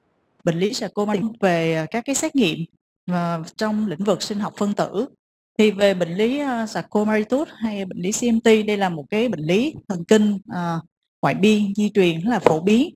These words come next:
gây ảnh hưởng trên các cái dây thần kinh vận động và cảm giác. Thì, à,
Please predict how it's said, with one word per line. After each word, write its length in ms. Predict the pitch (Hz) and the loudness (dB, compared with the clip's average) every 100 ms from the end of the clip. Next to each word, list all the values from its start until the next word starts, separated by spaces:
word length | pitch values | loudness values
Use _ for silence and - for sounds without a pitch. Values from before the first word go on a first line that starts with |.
| _ _ | _ _
gây 100 | 202 | 0
ảnh 140 | 185 226 | 0 2
hưởng 300 | 185 - 214 | 0 0 0
trên 200 | 226 214 | -2 -2
các 100 | 262 | -4
cái 120 | 269 | -2
dây 140 | 214 | -2
thần 180 | 208 165 | -2 -2
kinh 200 | 208 208 | 0 0
vận 180 | 165 160 | -2 0
động 160 | 160 160 165 | 0 0 -4
và 100 | 165 | -4
cảm 240 | 151 151 | -4 0
giác. 260 | 214 262 320 _ _ _ _ | 2 2 0 _ _ _ _
Thì, 240 | 196 180 175 | 0 2 2
à, 160 | 175 | 0